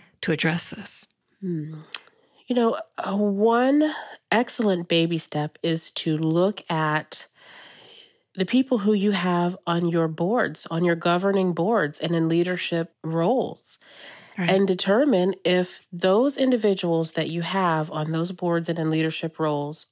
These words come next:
Speaker 2: are representative, uh, broadly of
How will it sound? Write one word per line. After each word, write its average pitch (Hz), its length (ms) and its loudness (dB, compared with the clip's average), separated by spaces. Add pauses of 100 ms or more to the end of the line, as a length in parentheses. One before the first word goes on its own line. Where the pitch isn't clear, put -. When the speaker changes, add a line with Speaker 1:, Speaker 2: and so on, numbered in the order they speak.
Speaker 2:
are 180 220 2
representative, 156 1040 -2 (540)
uh, 160 160 -4
broadly 160 960 0 (640)
of 151 500 -2